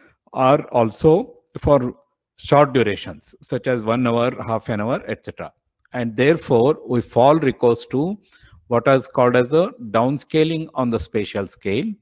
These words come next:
and disaggregation on the time scale. So now, uh,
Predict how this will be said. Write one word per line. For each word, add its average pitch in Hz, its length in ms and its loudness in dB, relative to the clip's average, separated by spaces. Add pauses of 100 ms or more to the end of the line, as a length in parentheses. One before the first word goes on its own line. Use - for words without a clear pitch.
(640)
and 143 280 0
disaggregation 143 960 0
on 123 180 -2
the 131 60 0
time 104 300 -2
scale. 85 320 -16 (880)
So 139 240 4
now, 156 560 2 (120)
uh, 127 100 -14